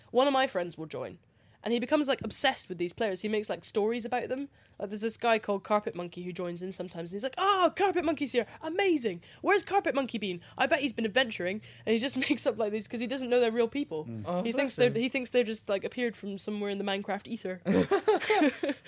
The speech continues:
Speaker 3: That's
Speaker 1: is quite
Speaker 3: quite s-,
Speaker 1: funny.
Speaker 3: that is sweet.
Speaker 1: Yeah.
Speaker 3: I don't really know. I mean, I, I, I think that's good. I mean, I do wanna play Journey. I think Journey's quite a good one as well because it's so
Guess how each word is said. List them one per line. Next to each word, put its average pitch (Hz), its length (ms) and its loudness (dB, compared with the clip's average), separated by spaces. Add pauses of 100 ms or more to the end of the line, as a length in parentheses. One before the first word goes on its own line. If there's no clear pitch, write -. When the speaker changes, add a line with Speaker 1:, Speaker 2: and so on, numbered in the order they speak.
(240)
Speaker 3:
That's 220 180 -2
Speaker 1:
is - 60 -8
quite - 40 -8
Speaker 3:
quite 196 160 0
s-, - 40 -8
Speaker 1:
funny. 196 300 -4 (240)
Speaker 3:
that 175 160 -8
is 151 120 -6
sweet. 113 480 -4
Speaker 1:
Yeah. 196 220 -6 (600)
Speaker 3:
I 156 60 -14
don't 143 160 -6
really 123 120 -6
know. 131 300 2
I 131 60 -2
mean, 165 260 -6
I, - 140 -8 (380)
I, 226 140 -10 (100)
I 349 100 -8
think 151 160 -12
that's 151 120 -6
good. 170 120 0
I 165 60 6
mean, 170 120 4
I 170 40 2
do 196 140 -2
wanna 156 140 -2
play 147 180 0
Journey. 123 260 -2
I - 20 -4
think 175 180 -6
Journey's 214 280 0
quite 151 200 4
a 139 60 -2
good 151 180 -4
one 131 140 -2
as 113 100 -4
well 135 180 4
because 131 220 -6
it's 120 120 -10
so 190 320 0